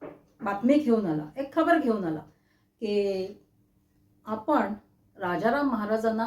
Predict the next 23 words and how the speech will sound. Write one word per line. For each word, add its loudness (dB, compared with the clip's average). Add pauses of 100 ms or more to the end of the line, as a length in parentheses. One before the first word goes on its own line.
आश्रय -2
दिलाय, 2
की -12
राजाराम -2
महाराज 0
इकडे -4 (100)
आलेत, 2 (560)
ही 0
खबर 2 (100)
औरंगजेबपर्यंत -2
पोहोचलेली -4 (120)
आहे -4 (680)
आणि 4 (420)
तो 4
आता 0 (680)
आपल्या 2
राज्यावर 2 (340)
आक्रमण 0
करायला -4 (100)
तयार 0
आहे. -6 (540)
त्यांनी 6
आपल्यासमोर 2